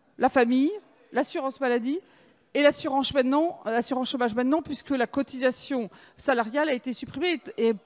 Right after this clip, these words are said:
remboursée à l'assurance chômage par la C S G. Donc je crois qu'à partir du moment où on détricoterait la C S G sur un dispositif pérenne, on donne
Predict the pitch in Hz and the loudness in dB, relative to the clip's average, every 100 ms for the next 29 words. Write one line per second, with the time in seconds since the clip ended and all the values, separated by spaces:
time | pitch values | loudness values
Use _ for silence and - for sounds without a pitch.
0 | - - 226 277 254 - 214 - - 294 | -14 -6 -2 0 -2 -8 -12 -12 -6 -2
1 | 294 233 220 233 226 - 247 277 - - | -2 -2 -2 -2 -4 -2 0 0 -2 -14
2 | - - _ - 262 214 - 208 165 151 | -20 -20 _ 0 2 2 0 0 0 -6
3 | - - - - 247 294 - 349 - 269 | -12 -20 -12 2 4 4 6 4 6 4
4 | 254 - 349 311 294 269 254 - 247 254 | 4 0 0 4 6 6 6 4 0 0
5 | 208 370 - - 294 285 - 277 233 196 | 2 2 0 -6 -4 -4 -2 -2 0 -2
6 | - _ - 220 - 302 277 220 240 196 | -8 _ -4 -2 0 -2 -2 -2 -4 -4
7 | 233 220 220 311 - 330 269 254 269 - | -6 -4 -2 -4 -2 -2 -2 -4 -10 -4
8 | 254 220 240 302 339 - - - - 262 | -2 0 0 0 -4 -12 -20 -18 -2 2
9 | 285 262 226 | 6 6 4